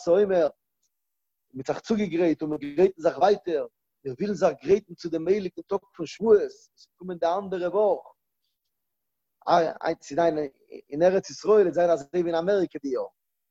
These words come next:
יא, עס איז צוויי טאג יום טוב ביי אייך. ביי אונז איז עכט צוויי טאג. עס איז שבת, שבת, עס גייט פרייטאג מיט שבת. ביי אייך איז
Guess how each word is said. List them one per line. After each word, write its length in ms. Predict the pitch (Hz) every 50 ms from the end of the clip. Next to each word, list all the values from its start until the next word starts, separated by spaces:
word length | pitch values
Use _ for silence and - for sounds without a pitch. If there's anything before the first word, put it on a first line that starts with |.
| _ _ _ _ _ _ _ _ _ _ _ _ _ _ _ _ _ _ _ _ _ _ _ _ _ _ _ _
יא, 60 | - 123 143 170 190 190 196 202 190 - _ _ _ _ _ _ _ _ _ _
עס 80 | - -
איז 100 | - -
צוויי 220 | - 180 196 190
טאג 160 | - 196 170 165
יום 240 | 190 214 240 254 240
טוב 160 | 220 214 185
ביי 100 | 175 214
אייך. 420 | 202 190 165 147 123 107 - _ _ _ _ _ _ _ _ _ _ -
ביי 80 | 139
אונז 260 | 165 180 165 151 156
איז 120 | 214 214 220
עכט 120 | 233 226 -
צוויי 220 | - - 170 151
טאג. 200 | - - 123 - _ _ _ _ _ _ _ _ _
עס 80 | - -
איז 60 | 110
שבת, 340 | - 190 214 214 165 143 110
שבת, 340 | - - - 165 180 175 -
עס 140 | 107 - -
גייט 260 | - 165 160 - _
פרייטאג 360 | _ - 156 196 208 202 - - -
מיט 120 | 170 -
שבת. 540 | - 202 202 202 196 196 190 160 139 107 - _ _ _ _ _ _ _ _ _ -
ביי 100 | - 170
אייך 120 | 185 160
איז 120 | 160 160